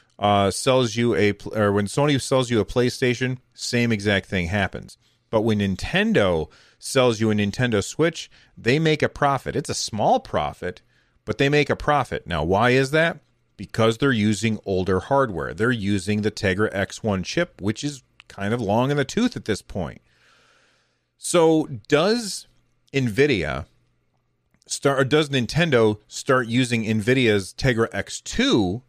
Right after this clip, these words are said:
in the Nintendo Switch, or do they have something completely new?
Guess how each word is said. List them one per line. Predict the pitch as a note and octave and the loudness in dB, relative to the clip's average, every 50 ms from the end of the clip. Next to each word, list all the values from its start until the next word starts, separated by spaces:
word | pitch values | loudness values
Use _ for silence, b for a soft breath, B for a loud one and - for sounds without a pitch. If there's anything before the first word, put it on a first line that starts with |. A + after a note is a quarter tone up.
| _ _ _ _ - | _ _ _ _ -4
in | A#2+ A#2 | -2 0
the | A2+ A2 | 0 0
Nintendo | G#2 G#2 G2 - B2 A2+ G2+ F#2+ F2+ - | 0 0 -2 -2 -2 0 0 0 0 -2
Switch, | - - E2+ D#2 D#2 - - b b b b b b b | -4 -6 -6 -6 -6 -6 -8 b b b b b b b
or | - F3+ A3+ C4+ B3 D3+ G2 E2+ D#2 D2 D#2+ G#2 - b b b b b b b b | 0 2 4 4 4 4 4 2 0 -2 -2 -4 -6 b b b b b b b b
do | - C#3 D3+ D3+ | -2 0 2 4
they | C#3+ C#3 C3 | 4 2 2
have | A#2 G#2+ B2 A#2+ A#2+ A#2 - | 0 -2 -2 0 -2 -2 -4
something | - - A#2+ A2 - A#2 G#2+ G#2 | -4 -4 -4 -4 -4 -6 -6 -4
completely | - G#2+ F#2+ - - A2+ A2 G2+ C#2+ F2+ G2+ F#2 | -4 -6 -6 -6 -4 -4 -2 -2 -4 -6 -6 -6
new? | F#2 F2+ D#2+ B1 G1+ - | -4 -6 -6 -8 -10 -16